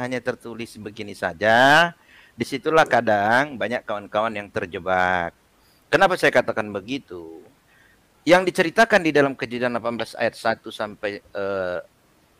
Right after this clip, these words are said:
enam belas tadi ini ya, ini kita menafsirkannya harus mengenal karakter Abraham itu sendiri seperti apa.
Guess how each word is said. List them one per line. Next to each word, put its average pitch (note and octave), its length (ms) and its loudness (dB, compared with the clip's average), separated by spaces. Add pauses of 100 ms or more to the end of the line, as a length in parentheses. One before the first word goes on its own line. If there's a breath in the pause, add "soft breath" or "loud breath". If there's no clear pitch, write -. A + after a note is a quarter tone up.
(100)
enam A2 160 0
belas A2 160 0
tadi G#2+ 320 0
ini B2+ 320 -6
ya, G#2+ 80 -10 (720)
ini G#3 240 8
kita B3+ 320 0
menafsirkannya F#3+ 640 2
harus G3 240 2
mengenal D3+ 480 0
karakter D3 480 2
Abraham C3 480 0
itu A#2 80 -16
sendiri A#2 320 -8
seperti A#2 400 -8
apa. G#2+ 480 -6